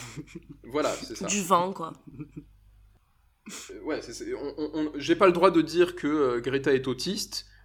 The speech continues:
Speaker 2: euh, donc on m'empêche de penser, mais si jamais tu le dis, là on va s'apercevoir que, on va s'apercevoir que tu penses pas en fait,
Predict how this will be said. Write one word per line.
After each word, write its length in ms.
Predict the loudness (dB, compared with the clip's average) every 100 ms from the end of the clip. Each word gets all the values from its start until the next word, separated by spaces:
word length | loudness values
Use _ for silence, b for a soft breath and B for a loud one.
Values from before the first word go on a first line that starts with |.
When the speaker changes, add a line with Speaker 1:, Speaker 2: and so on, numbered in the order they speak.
| b
Speaker 2:
euh, 560 | 0 0 2 -2 -6 -10 -6
donc 300 | 4 6 6
on 60 | 2
m'empêche 360 | 4 6 6
de 100 | 6
penser, 600 | 2 2 0 4 4 2 B B B -20 _ -14 4
mais 140 | 6
si 440 | 6 4 4 4
jamais 640 | 6 6 4 4 2 0 -12 -20 -20 -20 -20 -20 -12
tu 200 | -2 -2
le 80 | 0
dis, 420 | 0 4 4 2 B B 4
là 160 | 6
on 60 | 6
va 100 | 4
s'apercevoir 500 | 4 2 2 0 2
que, 420 | 0 0 -2 -4
on 100 | -2 0
va 100 | 2
s'apercevoir 460 | 2 0 0 -4
que 80 | -4
tu 140 | -6 -4
penses 240 | -4 -2
pas 80 | -4
en 100 | -4
fait, 280 | -12 -20